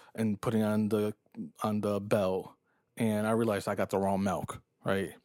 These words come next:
I'm like, "Oh, shit. I'm just not gonna buy this. I'm just gonna put it there." So I, I took everything off,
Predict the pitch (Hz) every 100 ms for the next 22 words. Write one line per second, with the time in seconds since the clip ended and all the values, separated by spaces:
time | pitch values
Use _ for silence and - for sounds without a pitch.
0 | _ _ 104 98 - 95 - - - -
1 | - - _ _ _ - - - _ _
2 | _ _ _ - 120 110 - 101 101 95
3 | 104 95 95 - 101 - 90 - 107 95
4 | 95 95 - 110 78 107 - 113 - -
5 | 135 131 127 127 113 104